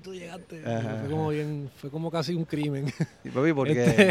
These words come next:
Speaker 1: Este
Speaker 2: son muchos
Speaker 1: Sí, sí,
Speaker 2: músicos
Speaker 1: sí.
Speaker 2: que tratan de que esta gente escuche sus canciones, aunque
Speaker 1: Mira,
Speaker 2: sea
Speaker 1: yo,
Speaker 2: una.
Speaker 1: yo fui a unas oficinas que ellos tenían en, en Atorrey, que estaban como que remodelándolas, qué sé yo,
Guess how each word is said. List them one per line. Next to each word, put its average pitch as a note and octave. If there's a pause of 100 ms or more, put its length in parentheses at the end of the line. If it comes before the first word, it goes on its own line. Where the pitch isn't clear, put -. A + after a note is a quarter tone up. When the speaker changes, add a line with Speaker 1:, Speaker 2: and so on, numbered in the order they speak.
(100)
Speaker 1:
Este F#3
Speaker 2:
son C#3
muchos G3
Speaker 1:
Sí, F3+
sí, F#3
Speaker 2:
músicos F#3
Speaker 1:
sí. E3
Speaker 2:
que D#3
tratan E3
de E3+
que C#3+
esta D3+
gente D#3+
escuche D3
sus B2
canciones, C3+
aunque C#3
Speaker 1:
Mira, C3
Speaker 2:
sea A#2+
Speaker 1:
yo, B2+
Speaker 2:
una. A#2+
Speaker 1:
yo B2
fui D#3
a E3
unas F3
oficinas F3
que -
ellos B2+
tenían D#3
en, B2
en A#2
Atorrey, A#2 (160)
que -
estaban A#2+
como D3
que C3
remodelándolas, C3
qué -
sé D3
yo, D3+